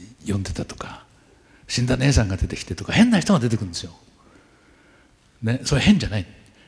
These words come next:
自分が身近に知っていた、直接に知っている死人なんです。それが死なんですよ。あとは想像の産物だと思います。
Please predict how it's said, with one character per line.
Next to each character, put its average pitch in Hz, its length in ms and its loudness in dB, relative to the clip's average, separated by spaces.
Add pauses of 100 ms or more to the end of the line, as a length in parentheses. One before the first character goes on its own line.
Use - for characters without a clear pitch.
(340)
自 120 200 -2
分 175 300 -4
が 165 260 -4 (600)
身 123 120 -2
近 151 280 0
に 127 140 -2
知 - 260 -6
っ - 20 -20
て 127 100 -6
い 120 100 -4
た、 - 280 -18 (580)
直 120 140 -2
接 - 320 -2
に 147 80 -2
知 - 220 -8
っ - 20 -20
て 123 100 -6
い 117 60 -6
る 120 160 -10 (480)
死 - 160 -4
人 87 200 -12
な - 60 -20
ん - 120 -20
で - 60 -20
す。 - 200 -20 (1600)
そ - 140 -6
れ 180 60 2
が 175 100 -2
死 - 140 -6
な 147 80 -4
ん 82 140 -10
で - 60 -20
す - 120 -14
よ。 - 140 -20 (2000)
あ 95 100 2
と 180 140 -2
は 104 100 -2
想 156 300 0
像 139 200 -2
の 131 100 -2
産 117 260 -2
物 107 220 -6
だ 104 60 -6
と - 120 -14
思 - 100 -20
い - 40 -20
ま - 100 -20
す。 - 160 -20